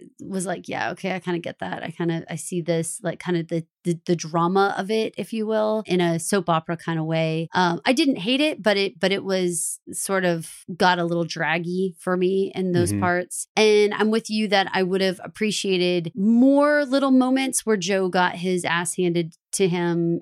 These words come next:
Speaker 1: in just, like, misjudging somebody, because again, like, the evidence can go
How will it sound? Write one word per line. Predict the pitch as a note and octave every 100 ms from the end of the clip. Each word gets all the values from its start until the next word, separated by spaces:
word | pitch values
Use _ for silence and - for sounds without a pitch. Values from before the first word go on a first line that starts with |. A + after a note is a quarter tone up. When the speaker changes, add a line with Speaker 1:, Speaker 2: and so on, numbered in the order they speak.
| -
Speaker 1:
in | F#3 F3
just, | F3+ -
like, | F#3 F3
misjudging | F3 F3 - - E3 D#3+ - - E3
somebody, | - E3 D#3+ G2+ G#2 - -
because | F3 F3+ E3 E3+ E3 - _ _ _ -
again, | F3 G3 E3
like, | E3 D#3+
the | - -
evidence | E3 E3 D#3+
can | - E3+
go | E3 E3 D#3+ D#3+